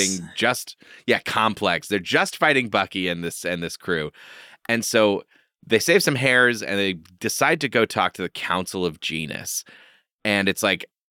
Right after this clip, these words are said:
this bureaucratic, like, civilian council of other animal representatives.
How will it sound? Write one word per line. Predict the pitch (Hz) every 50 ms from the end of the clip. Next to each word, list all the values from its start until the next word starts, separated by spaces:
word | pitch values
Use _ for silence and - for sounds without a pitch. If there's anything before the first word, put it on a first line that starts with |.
| _ -
this | - 80 113 113 104 107 101 - -
bureaucratic, | 90 85 - 98 85 101 117 135 143 - - - 131 127 123 123 120 117 113 - - - - _ _ _ _ _ _ _ _ _ _
like, | - 101 101 90 -
civilian | - - - 110 92 85 98 101 104 110 113 113 117 113 113 117 110
council | - - 110 107 110 107 107 - - 107 104 101 98 98
of | 95 85
other | 95 - 98 95 92 104 101 101 104
animal | - 92 92 98 101 101 98 98 95
representatives. | 95 92 92 - - 95 90 80 92 90 87 87 80 85 85 82 78 78 -